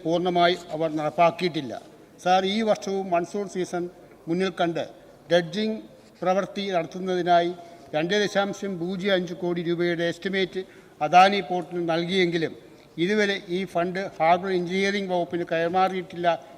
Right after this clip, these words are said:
എന്നാണ് അറിയുന്നത്. സാർ, ഡ്രഡ്ജിംഗ് പ്രവൃത്തി അടിയന്തരമായി ആരംഭി-, ആ, ഇതുവരെ ആരംഭിച്ചിട്ടില്ല. മത്സ്യത്തൊഴിലാളികൾ അതീവ ഭീതിയിലാണ്. മാസം, ഒരു മാസം കൂടി പിന്നിട്ടാൽ കടൽ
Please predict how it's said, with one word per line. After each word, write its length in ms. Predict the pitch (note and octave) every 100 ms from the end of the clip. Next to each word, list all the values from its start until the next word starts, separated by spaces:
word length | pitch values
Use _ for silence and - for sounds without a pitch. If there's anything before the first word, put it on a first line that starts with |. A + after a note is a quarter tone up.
| - F3
എന്നാണ് 240 | F3+ F3 E3
അറിയുന്നത്. 380 | E3 D#3 G2+ - - - -
സാർ, 180 | E3+ E3+ - - - - - D#3
ഡ്രഡ്ജിംഗ് 500 | F3 D#3+ G3+ G#3+ G#3+ -
പ്രവൃത്തി 400 | F3+ F3 F#3+ F#3+ -
അടിയന്തരമായി 640 | D#3 F3+ F#3 F3 F3 E3 E3 - D3+
ആരംഭി-, 300 | E3+ E3 E3 - - -
ആ, 40 | D#3+ F3 E3+
ഇതുവരെ 280 | F#3 G#3 G3 E3+
ആരംഭിച്ചിട്ടില്ല. 600 | E3+ E3 E3+ D#3 E3 B2+ - - - - - D#3
മത്സ്യത്തൊഴിലാളികൾ 760 | E3+ A3 G#3 G3+ F#3+ F#3+ F#3 G3 -
അതീവ 240 | D#3 G3+ G#3 F#3
ഭീതിയിലാണ്. 560 | D#3+ D#3+ F3+ E3 A#2+ - - - - - D3+
മാസം, 340 | E3+ G3+ G#3 A3 - - - - - E3+
ഒരു 120 | G#3 G3+
മാസം 240 | G3+ A3 G#3
കൂടി 180 | F#3+ G3 G3 -
പിന്നിട്ടാൽ 480 | F3 F3+ F3 F3 A2 - - - - - - - D#3+
കടൽ 220 | F#3